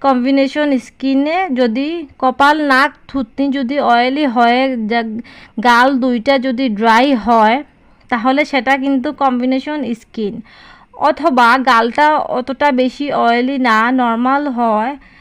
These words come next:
তাহলেও এটা কিন্তু oily to combination skin।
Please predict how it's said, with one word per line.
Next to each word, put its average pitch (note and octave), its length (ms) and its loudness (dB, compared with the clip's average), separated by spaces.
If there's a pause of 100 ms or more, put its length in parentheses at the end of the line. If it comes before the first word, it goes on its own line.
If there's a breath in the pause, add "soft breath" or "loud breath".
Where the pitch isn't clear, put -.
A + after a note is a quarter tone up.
(260 soft breath)
তাহলেও C4+ 500 -2
এটা C4+ 260 0
কিন্তু C4+ 380 -2
oily A#3+ 420 -2
to C#4+ 200 -8
combination B3+ 760 -4
skin। G#3+ 380 -8